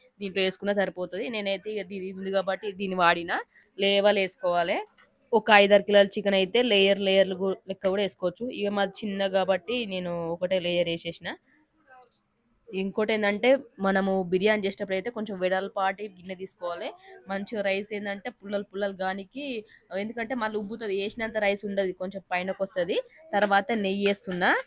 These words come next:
ఇంకోటి ఏంటంటే ఇప్పుడు నెయ్యి వేస్తున్నా కదా,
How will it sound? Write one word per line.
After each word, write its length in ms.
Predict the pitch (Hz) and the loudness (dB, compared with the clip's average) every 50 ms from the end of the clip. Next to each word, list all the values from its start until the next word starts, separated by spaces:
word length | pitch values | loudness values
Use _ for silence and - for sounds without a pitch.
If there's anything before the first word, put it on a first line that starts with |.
| - - - _ - | -8 -20 -16 _ -4
ఇంకోటి 260 | 226 247 269 285 262 | -2 2 4 6 6
ఏంటంటే 520 | 254 254 254 240 247 240 277 302 349 - - | 6 6 6 4 4 6 6 6 6 4 2
ఇప్పుడు 540 | 240 226 208 - 233 226 226 226 226 220 214 | -4 -6 -6 -4 -4 -2 0 0 0 0 0
నెయ్యి 300 | 214 214 208 202 214 220 | -2 -2 -2 -2 0 0
వేస్తున్నా 320 | 220 220 220 - 220 196 180 | 0 0 0 -2 -2 -2 0
కదా, 200 | 170 185 247 | 2 4 2